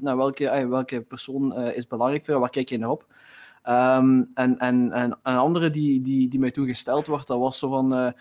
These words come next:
"Als je één persoon mocht kiezen, dood of levend, met wie dat je een, een lunch, eh, mag doen, wie zou dat zijn?" En ik had zoiets van, ja, ik vond dat een rare vraag op dat moment. Nu, ik was toen ook net van school en, en ik ik was, ik had me daar totaal niet op voorbereid, maar ik vroeg me wel af van, wa-, van wat heb je daaraan als je dat soort vragen stelt aan, aan iemand die, ja, die, die dan voor jou zit?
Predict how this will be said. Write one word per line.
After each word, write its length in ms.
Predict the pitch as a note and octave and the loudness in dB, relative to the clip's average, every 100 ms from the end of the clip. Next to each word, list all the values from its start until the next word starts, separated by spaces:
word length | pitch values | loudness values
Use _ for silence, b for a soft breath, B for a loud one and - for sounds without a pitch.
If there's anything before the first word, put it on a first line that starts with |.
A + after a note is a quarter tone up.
| B B | B B
"Als 180 | B2 - | -6 -4
je 60 | |
één 200 | D3+ E3 | -2 -2
persoon 320 | D#3+ - E3 | -2 -4 -2
mocht 180 | D3+ C3+ | -2 -2
kiezen, 280 | - D#3 C3+ | -4 -2 0
dood 220 | D3 D#3 | 0 0
of 100 | D3 | -2
levend, 280 | C#3+ D3 D3+ | -2 0 0
met 100 | C#3 | 0
wie 140 | C#3 | 2
dat 140 | C#3+ C#3 | 2 2
je 180 | C#3 C3+ | 2 0
een, 180 | C3 B2+ B2+ | 0 -2 -4
een 100 | A#2+ | 0
lunch, 480 | C3+ D#3+ - - - _ | 0 0 -4 -10 -16 _
eh, 320 | A2+ A2+ A2+ | -8 -6 -4
mag 220 | B2 B2+ | -4 -4
doen, 180 | C3 B2+ | 0 2
wie 120 | C#3+ | 2
zou 160 | C#3 C3+ | 2 0
dat 160 | A#2+ | 0
zijn?" 300 | A#2 B2+ A2+ B B B B | -2 -2 -4 B B B B
En 180 | B B2+ | B 0
ik 80 | B2+ | 0
had 120 | E3+ | 0
zoiets 180 | F#3 F3+ | 0 0
van, 300 | D#3+ C#3 B2+ | 0 0 0
ja, 340 | - C3+ A#2 - _ _ _ _ _ _ _ _ | -2 0 0 -4 _ _ _ _ _ _ _ _
ik 220 | - F3+ | -6 0
vond 120 | G#3 | 2
dat 100 | G3+ | 4
een 60 | F3 | 6
rare 200 | E3+ D3+ | 6 6
vraag 240 | C#3 C#3+ | 2 2
op 60 | B2+ | 2
dat 80 | B2 | 0
moment. 240 | A2+ A2+ | -2 -2
Nu, 100 | C3+ | -2
ik 140 | C3+ C#3 | -2 0
was 140 | C3+ | -2
toen 140 | C#3 | 0
ook 100 | C#3 | 0
net 140 | C#3+ C#3+ | 0 -2
van 140 | C#3 | -2
school 340 | - D#3+ E3 D#3 | -2 2 4 4
en, 140 | C#3+ | 2
en 140 | C3 | 2
ik 180 | B2+ - - _ - | 0 -4 -12 _ -20
ik 120 | - | -6
was, 200 | D3 C#3 | -2 -2
ik 100 | C#3+ | -2
had 120 | D3 | -2
me 60 | C#3+ | 0
daar 100 | B2+ | -2
totaal 340 | D3 F3+ F3 | -2 2 4
niet 100 | F3+ | 6
op 60 | D#3+ | 4
voorbereid, 440 | - F#3+ E3+ C#3+ | 4 2 4 2
maar 80 | D3 | 2
ik 80 | C#3 | -2
vroeg 120 | C#3+ | -2
me 120 | C#3+ | 0
wel 140 | C#3+ F3 | 2 2
af 100 | F3 | 0
van, 140 | C#3 | 0
wa-, 240 | C3+ C3 | 2 0
van 160 | B2+ B2+ | 0 0
wat 160 | C3+ D#3+ | 2 2
heb 260 | B2+ - | 0 -4
je 100 | - | -4
daaraan 300 | G#3 F#3+ F#3+ | -4 -2 -2
als 160 | F3+ D#3+ | -2 -2
je 100 | B2+ | -2
dat 160 | B2 | -2
soort 180 | C3+ C#3+ | -2 -6
vragen 320 | - C3+ B2+ | -4 -6 -6
stelt 380 | A2+ - C#3+ C#3+ | -8 -2 -2 -2
aan, 200 | B2+ B2+ | -2 -2
aan 120 | B2 A#2+ | -4 -6
iemand 300 | D#3 D3+ C#3+ | -4 -4 -4
die, 260 | C3+ C3 | -4 -4
ja, 220 | B2 A#2+ A2+ | -4 -8 -8
die, 260 | B2 A#2+ | -6 -6
die 140 | - B2 | -4 -6
dan 180 | A2+ | -6
voor 160 | A2+ B2+ | -8 -8
jou 140 | G#2+ | -10
zit? 260 | G#2 G#2+ - | -12 -20 -20